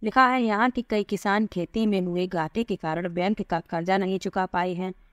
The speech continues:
उन्हें जेल भेज दिया गया है। ऐसे ही एक किसान है नाला-, नालाप्पा रेड्डी। उन्होंने बैंक से चौबीस हजार रुपये कर्जा लिया था। यह कर्जा चुकाने के लिए उन्होंने साहूकार से भी भारी ब्याज पर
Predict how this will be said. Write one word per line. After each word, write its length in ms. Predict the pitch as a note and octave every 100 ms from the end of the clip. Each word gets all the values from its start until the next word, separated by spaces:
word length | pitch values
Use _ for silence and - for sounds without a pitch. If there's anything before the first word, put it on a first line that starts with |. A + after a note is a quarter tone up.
| -
उन्हें 240 | A3 A3+ G3+
जेल 240 | F3 G#3
भेज 220 | F#3 F3+
दिया 220 | F#3 G3 F3+
गया 180 | F#3
है। 180 | F3+ F#3 -
ऐसे 320 | G3 F#3 A#3
ही 180 | G#3+ F#3+
एक 160 | F3+
किसान 400 | - E3 E3 E3+
है 160 | E3+ F#3
नाला-, 640 | G3 F3 E3 E3+ F3 -
नालाप्पा 1000 | - F#3+ F#3 F#3+ F#3+ F#3+ F3 _ - G#3+ A3 _ _ -
रेड्डी। 500 | G3 G#3 E3 E3+ F3 -
उन्होंने 300 | G#3 A#3+ B3+
बैंक 300 | G3+ A3 B3+
से 160 | - A#3+
चौबीस 380 | A3 G3 G#3
हजार 200 | F3 E3+
रुपये 220 | E3 D#3+ E3
कर्जा 300 | D#3+ E3 G3
लिया 240 | G3 F#3
था। 240 | - F3+ F3+ _ _ _ -
यह 140 | G#3+
कर्जा 300 | - F3+ F3+
चुकाने 440 | E3 F3 E3 F#3
के 160 | G#3+ G#3
लिए 160 | G3 G3
उन्होंने 360 | F3+ F#3 G#3+
साहूकार 520 | F#3+ F3 F3 - F3
से 200 | E3 F3+
भी 120 | E3+ F#3+
भारी 360 | - D#3 A3
ब्याज 280 | F#3 D#3+ D#3
पर 160 | -